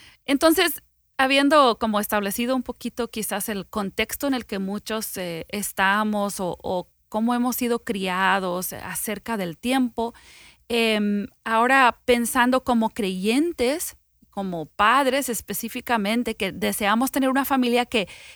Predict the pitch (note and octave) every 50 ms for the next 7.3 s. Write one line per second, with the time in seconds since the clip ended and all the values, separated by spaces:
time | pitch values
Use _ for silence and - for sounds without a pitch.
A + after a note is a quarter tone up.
0 | _ _ - A#3+ G#3+ F#3 F3+ F3+ A#3 C4+ D4 D#4 E4+ E4+ F#4+ G4 - - C#4 B3
1 | G#3+ G#3 G#3 G3+ G#3 G3+ - A#3 B3+ C#4 C4+ A#3 G#3 A3 A3+ C4 C#4+ D4+ D#4+ D#4+
2 | D4+ C#4+ A3+ G#3+ G3+ F3+ F#3 G3 - - - - - _ _ _ _ _ _ _
3 | - D#4 F4+ - - F#4 - - - D#4 - - D4+ D4 C#4 B3+ B3+ A#3+ A#3 A#3
4 | A#3 A3+ - - A3+ A3 G#3 G3+ F3+ - - _ _ G#3 F#3 A3+ A3 G3 F3+ -
5 | - A3 F#3 D#3+ - - - - _ - _ G#3+ G#3 G3+ - A3 G3+ G3+ F#3+ F3
6 | C#3+ D3+ D#3+ G3 A#3+ A#3+ - G3+ C#4 C#4+ D4 B3+ C4 B3 - A3 G3+ F3+ D#3 -
7 | - - - - _